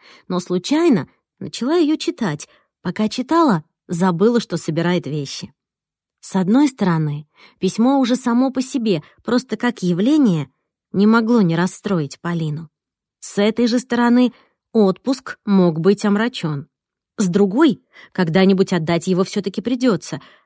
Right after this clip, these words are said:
а такими темпами впору будет снимать телепередачу «Отец скрывал от меня письмо двадцать лет». Хотя телевизор они не смотрели. Так письмо, наконец, дошло до адресата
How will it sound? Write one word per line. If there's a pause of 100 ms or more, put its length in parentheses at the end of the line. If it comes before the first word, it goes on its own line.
(120)
а
такими
темпами
впору
будет
снимать
телепередачу (380)
«Отец
скрывал
от
меня
письмо
двадцать
лет». (540)
Хотя
телевизор
они
не
смотрели. (840)
Так
письмо,
наконец,
дошло
до
адресата